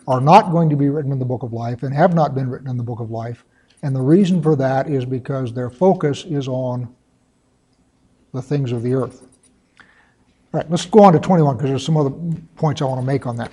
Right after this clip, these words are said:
So anyway, that's the book of life in twenty-five words or less, and, um,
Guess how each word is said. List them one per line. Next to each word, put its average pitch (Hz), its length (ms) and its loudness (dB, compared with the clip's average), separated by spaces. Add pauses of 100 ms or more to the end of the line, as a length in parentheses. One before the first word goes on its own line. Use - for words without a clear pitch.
So 147 240 0
anyway, 185 260 8
that's 202 320 8
the - 140 4
book 180 160 6
of 170 100 2
life 156 640 6
in 143 280 -4
twenty-five 160 420 4
words 143 220 6
or 139 60 2
less, 135 260 0 (580)
and, 135 580 -2 (500)
um, 127 480 -4